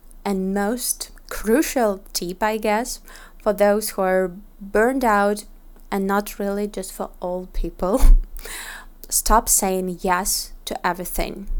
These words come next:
So if you're a people pleaser, if you're a yes man, it's so, so hard for you to say no when you're unwilling to help anyone,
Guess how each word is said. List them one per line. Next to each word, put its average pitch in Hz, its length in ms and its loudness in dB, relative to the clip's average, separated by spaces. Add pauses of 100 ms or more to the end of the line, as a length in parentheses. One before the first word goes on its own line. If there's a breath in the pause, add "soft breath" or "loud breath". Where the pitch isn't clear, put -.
(200)
So 254 280 -4
if 269 200 -6
you're 320 280 2 (100)
a 226 60 -8
people 240 360 -2
pleaser, 220 760 -2
if 208 180 -8
you're 220 260 0
a 214 60 -2
yes 196 480 -4
man, 196 380 -4 (320 loud breath)
it's 240 160 -4
so, 285 520 2
so 233 800 -2 (120)
hard 233 300 4
for - 140 -4
you 196 320 2
to 214 100 -2
say 190 340 0
no 190 680 0
when 208 140 0
you're 202 340 2
unwilling 208 540 0
to 233 100 -2
help 214 460 -2
anyone, 202 500 -2